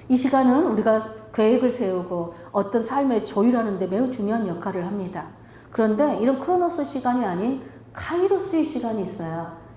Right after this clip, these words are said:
이 시간은 뭘까요? 이 시간을, 세상의 시간을 뚫고 들어오는 하나님의 시간이에요. 즉, 하나님께서 일하시는 시간이죠. 여러분, 하나님께서 우리 삶, 이 세상에 우리가 살아갈 때 언제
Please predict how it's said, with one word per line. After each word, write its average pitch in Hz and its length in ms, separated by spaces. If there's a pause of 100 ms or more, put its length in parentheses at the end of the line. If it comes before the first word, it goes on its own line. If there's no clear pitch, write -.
이 233 80
시간은 247 360
뭘까요? 185 680 (200)
이 233 120
시간을, 247 460
세상의 302 420
시간을 214 720 (180)
뚫고 370 380
들어오는 202 500
하나님의 269 580
시간이에요. 156 640 (320)
즉, - 520
하나님께서 247 1120
일하시는 247 640
시간이죠. 175 680 (460)
여러분, 247 240
하나님께서 247 920 (260)
우리 233 160
삶, 214 300
이 208 80
세상에 277 680 (240)
우리가 254 200
살아갈 269 400
때 208 100
언제 262 680